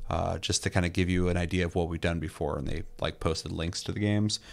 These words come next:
and they have won awards. So, like, they're trying to tell people, like, "Hey, we're not just, like,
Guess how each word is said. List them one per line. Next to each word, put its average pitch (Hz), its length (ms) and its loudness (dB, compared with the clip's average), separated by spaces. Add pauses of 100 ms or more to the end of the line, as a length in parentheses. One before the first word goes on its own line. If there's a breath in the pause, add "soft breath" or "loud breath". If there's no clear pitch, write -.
(220 loud breath)
and 87 220 4
they 90 80 6
have 90 220 4
won 78 140 0
awards. 58 480 -6 (120)
So, 85 640 2
like, - 180 -4 (760)
they're 98 120 6
trying 98 240 6
to 82 60 -2
tell 98 180 8
people, 92 200 2
like, 85 160 2
"Hey, 90 200 0
we're 95 80 2
not 92 140 2
just, 92 220 -2
like, 85 140 -2